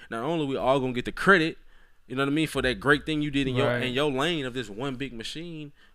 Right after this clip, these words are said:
Speaker 1: but we achieved what we were trying to achieve as a, as a whole.
Speaker 2: Right.
Speaker 1: You know what I mean? So, bro, for me, bro, collaboration is more important than any, any money I could ever,
Speaker 2: Right.
Speaker 1: I could ever get from anybody.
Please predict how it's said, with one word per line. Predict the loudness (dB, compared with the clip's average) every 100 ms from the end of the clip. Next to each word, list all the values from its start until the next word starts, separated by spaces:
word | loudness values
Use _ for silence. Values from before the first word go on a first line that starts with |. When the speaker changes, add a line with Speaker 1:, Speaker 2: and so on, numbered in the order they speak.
| -16
Speaker 1:
but | -10
we | -8
achieved | -6 -8 -8 -10 -10
what | -10 -10
we | -10
were | -10
trying | -12 -12
to | -14
achieve | -14 -16 -14
as | -14 -14
a, | -16 -16
as | -16
a | -14
whole. | -10 -10 -10 -10
Speaker 2:
Right. | -6 -2 -2 -4 -6
Speaker 1:
You | -6
know |
what | -6
I |
mean? | -6 -6
So, | -8
bro, | -6 -6
for | -8 -8
me, | -8 -6
bro, | -8
collaboration | -6 -6 -4 -4 -2 -2 -6
is | -8
more | -6 -6
important | -8 -8 -8 -8 -8
than | -8
any, | -8 -10 -14 _
any | -4 -4
money | -2 -4 -4 -6
I | -6
could | -4
ever, | -2 -2 -2
Speaker 2:
Right. | -6
Speaker 1:
I |
could | -8 -10
ever | -10
get | -8 -10
from | -10 -12
anybody. | -12 -16 -18